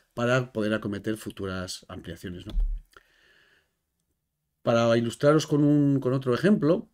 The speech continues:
eh, este es un ejemplo muy chulo, es la, la Universidad de Tampere, en el norte,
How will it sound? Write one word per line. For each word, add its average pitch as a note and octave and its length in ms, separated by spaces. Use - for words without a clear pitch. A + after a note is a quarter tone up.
eh, A2 800
este A#2+ 180
es C3+ 120
un C#3 180
ejemplo B2+ 880
muy B2 220
chulo, E3+ 300
es - 140
la, G#2 540
la G2+ 120
Universidad A2 480
de A#2+ 100
Tampere, C3+ 600
en G2+ 180
el G2+ 520
norte, G#2+ 540